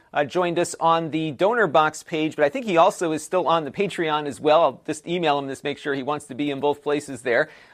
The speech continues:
Uh, we also had some Super Chat participants because I did one of my random live streams the other night. I'll talk about that in a second.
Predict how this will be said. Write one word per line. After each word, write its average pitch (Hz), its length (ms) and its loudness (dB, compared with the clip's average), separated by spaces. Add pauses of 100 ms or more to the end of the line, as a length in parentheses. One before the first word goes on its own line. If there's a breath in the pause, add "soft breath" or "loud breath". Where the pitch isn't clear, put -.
(120)
Uh, 156 180 6
we 160 140 0
also 226 300 4
had 190 300 0
some 180 180 -2
Super 302 400 -2
Chat 180 340 2
participants 160 760 -2
because 165 280 0
I 160 120 4
did 180 180 -2
one 190 140 0
of 156 100 -4
my 156 200 0
random 180 500 -2
live 180 260 4
streams 165 340 -4
the 156 140 0
other 147 160 0
night. 139 260 0
I'll 151 80 0
talk 165 240 2
about 151 280 2
that 156 200 2
in 143 80 -8
a 143 60 -8
second. 151 440 0